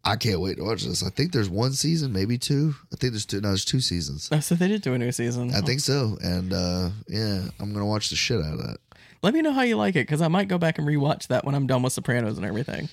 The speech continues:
Speaker 1: And they're, like, hour episodes, too,
Speaker 2: Yeah, yeah,
Speaker 1: so.
Speaker 2: they're long.
Speaker 1: But, it, uh, like I said, they're real intense.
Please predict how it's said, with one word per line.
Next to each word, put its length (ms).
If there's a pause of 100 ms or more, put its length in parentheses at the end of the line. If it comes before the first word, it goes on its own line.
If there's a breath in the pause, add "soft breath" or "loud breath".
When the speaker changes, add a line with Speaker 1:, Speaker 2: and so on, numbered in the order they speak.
Speaker 1:
And 100
they're, 80
like, 160
hour 320
episodes, 720
too, 100
Speaker 2:
Yeah, 220
yeah, 240
Speaker 1:
so. 60
Speaker 2:
they're 100
long. 340 (180)
Speaker 1:
But, 220
it, 160
uh, 440 (180)
like 160
I 20
said, 240
they're 140
real 260
intense. 600